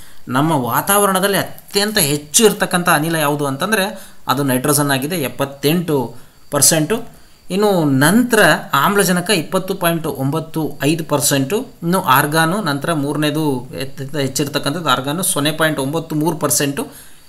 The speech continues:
ಇನ್ನು ಸೊನ್ನೆ ಪಾಯಿಂಟ್ ಸೊನ್ನೆ ನಾಲ್ಕು ಪರ್ಸೆಂಟ್ ಇಂಗಾಲದ ಡೈಆಕ್ಸೈಡ್ ಮತ್ತು ಸಣ್ಣ ಪ್ರಮಾಣದ ಇತರೆ ಅನಿಲ ಇದ್ದಾವೆ. ಇದ್ರ ಜೊತೆಗೆ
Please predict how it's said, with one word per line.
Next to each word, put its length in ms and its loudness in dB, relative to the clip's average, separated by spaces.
ಇನ್ನು 160 4
ಸೊನ್ನೆ 340 2
ಪಾಯಿಂಟ್ 260 2
ಸೊನ್ನೆ 300 0
ನಾಲ್ಕು 260 0
ಪರ್ಸೆಂಟ್ 380 0
ಇಂಗಾಲದ 400 0
ಡೈಆಕ್ಸೈಡ್ 360 0
ಮತ್ತು 220 -6
ಸಣ್ಣ 400 0
ಪ್ರಮಾಣದ 420 0
ಇತರೆ 300 -2
ಅನಿಲ 240 0
ಇದ್ದಾವೆ. 580 -2
ಇದ್ರ 360 4
ಜೊತೆಗೆ 840 0